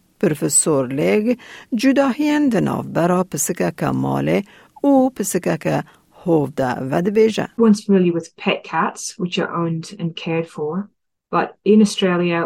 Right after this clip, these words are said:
Speaker 2: we also have feral cats. And these are cats that live without any dependence on people. So most feral cats live in the bush far away from towns, but there's a subset of those that live either in towns and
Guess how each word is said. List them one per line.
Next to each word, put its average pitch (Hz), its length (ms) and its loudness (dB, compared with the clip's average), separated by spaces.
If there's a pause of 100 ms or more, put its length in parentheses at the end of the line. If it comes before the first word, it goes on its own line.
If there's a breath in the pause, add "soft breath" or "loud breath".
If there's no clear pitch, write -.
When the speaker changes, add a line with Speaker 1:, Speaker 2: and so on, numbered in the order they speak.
Speaker 2:
we 180 180 0
also 208 300 0
have 165 220 -4
feral 233 320 2
cats. - 600 -10 (300)
And 175 120 2
these 190 200 4
are 190 100 -4 (120)
cats - 360 -4
that - 200 -2
live 175 140 0
without 170 300 0 (180)
any 196 140 6
dependence 170 560 -4 (100)
on 165 100 -8 (160)
people. 180 280 -2 (140)
So 185 140 -2 (240)
most 330 180 -6
feral 220 260 2 (100)
cats - 460 -6 (160)
live 180 180 4
in 180 60 2
the 170 180 -4
bush 175 180 2 (160)
far 175 180 2
away 165 240 -2
from 165 160 -10 (240)
towns, 170 340 -2 (340)
but 185 140 2 (320)
there's 196 180 2
a 190 200 0
subset - 800 -2
of 165 60 -10 (140)
those 170 260 0 (260)
that 170 180 -4
live 180 240 2 (260)
either 170 180 0 (200)
in 208 160 8
towns 185 500 0 (100)
and 180 100 -4